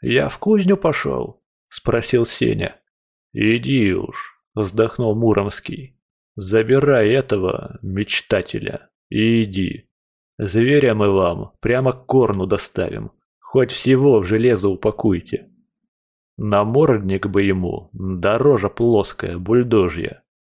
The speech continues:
Я сейчас машину подгоню, зацепим его и волоком». Витя кивнул Лузгину и ушел вместе с Сеней в село. «Дедушка грустный», сказал Муромский тихонько.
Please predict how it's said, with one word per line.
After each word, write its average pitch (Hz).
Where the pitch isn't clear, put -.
Я 123
сейчас 120
машину 113
подгоню, 107
зацепим 104
его 87
и 139
волоком». 90
Витя 107
кивнул 113
Лузгину 113
и 123
ушел 123
вместе 110
с -
Сеней 98
в -
село. 104
«Дедушка 95
грустный», 104
сказал 104
Муромский 117
тихонько. -